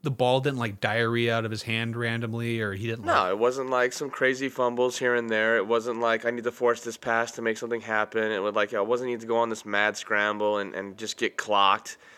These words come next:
Speaker 2: You
Speaker 1: Mm-hmm.
Speaker 2: know, it was like, "I'm gonna make professional quarterback moves, and I'm gonna put the ball where I need to put the ball."
Speaker 1: He's
Speaker 2: And
Speaker 1: not
Speaker 2: they looked
Speaker 1: yeah.
Speaker 2: better with Colt McCoy than they did Daniel Jones, Jones today.
Speaker 1: Yeah, he's not actively allergic to the sport he's playing in the same way that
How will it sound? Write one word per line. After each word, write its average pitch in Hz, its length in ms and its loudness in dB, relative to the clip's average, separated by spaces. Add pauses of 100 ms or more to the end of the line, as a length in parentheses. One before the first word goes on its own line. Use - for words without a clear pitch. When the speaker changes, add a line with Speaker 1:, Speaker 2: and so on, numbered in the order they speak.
(100)
Speaker 2:
You 123 80 -6
Speaker 1:
Mm-hmm. 104 100 -2
Speaker 2:
know, 104 160 2
it 104 40 0
was 113 160 -2
like, 110 260 2 (380)
"I'm 110 80 -2
gonna 127 120 2
make 110 360 2
professional 107 640 0 (100)
quarterback 92 640 0 (180)
moves, 156 480 0 (200)
and 92 100 0
I'm 101 60 0
gonna 107 100 -6
put 113 220 -6
the 143 80 0
ball 101 220 4
where 104 80 2
I - 20 2
need 104 140 -4
to 113 60 -18
put 123 140 -4
the - 60 -2
ball." 185 280 -4 (640)
Speaker 1:
He's 135 120 2
Speaker 2:
And 139 80 0
Speaker 1:
not 143 100 4
Speaker 2:
they 170 100 4
looked 123 380 -2
Speaker 1:
yeah. - 60 -18 (100)
Speaker 2:
better 107 400 4 (380)
with 117 200 -2
Colt 131 180 2
McCoy 123 320 2
than 95 120 -2
they 92 80 2
did 92 160 -4
Daniel 90 280 -2
Jones, 85 400 -12
Jones 87 340 -8
today. - 220 -14 (220)
Speaker 1:
Yeah, 127 220 2
he's 123 260 -2
not 143 400 0
actively 127 540 0
allergic 113 540 -2
to 113 100 -6
the 104 100 -8
sport 110 320 -6
he's 101 160 -8
playing 95 440 -8
in 92 60 -8
the 95 80 -8
same 101 280 -6
way 98 180 -6
that 95 240 -6